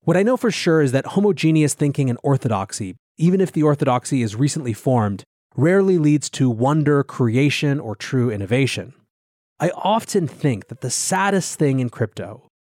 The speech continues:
is watching groups who feel genuinely like heretics actually just become a new orthodoxy.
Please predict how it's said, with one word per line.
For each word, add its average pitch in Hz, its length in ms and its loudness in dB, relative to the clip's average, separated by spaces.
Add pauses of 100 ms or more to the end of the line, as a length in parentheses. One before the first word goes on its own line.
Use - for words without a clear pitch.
(160)
is 127 140 -2
watching 175 460 0
groups 147 320 0
who 131 120 -2
feel 180 460 0 (140)
genuinely 131 640 0
like 117 240 -6
heretics - 720 -4 (300)
actually 202 440 0
just 143 380 -2
become 117 680 -2
a 107 180 -6
new 123 340 2
orthodoxy. 117 1000 -4